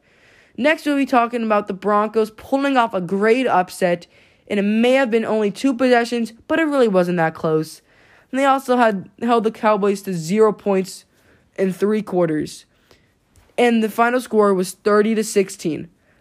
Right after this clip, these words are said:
The next best game was Vikings at Ravens. And Lamar Jackson had a great game.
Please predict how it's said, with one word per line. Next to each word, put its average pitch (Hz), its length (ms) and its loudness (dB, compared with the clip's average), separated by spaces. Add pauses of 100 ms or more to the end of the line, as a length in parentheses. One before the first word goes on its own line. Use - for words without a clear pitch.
The 190 100 -4
next 320 300 0
best 277 420 -2
game 240 500 -2
was 180 180 0
Vikings 208 640 0
at 165 200 2
Ravens. 123 560 -4 (260)
And 196 100 -4
Lamar 247 320 2
Jackson 240 400 0
had 220 120 0
a 190 40 0
great 208 460 -2
game. 156 340 -4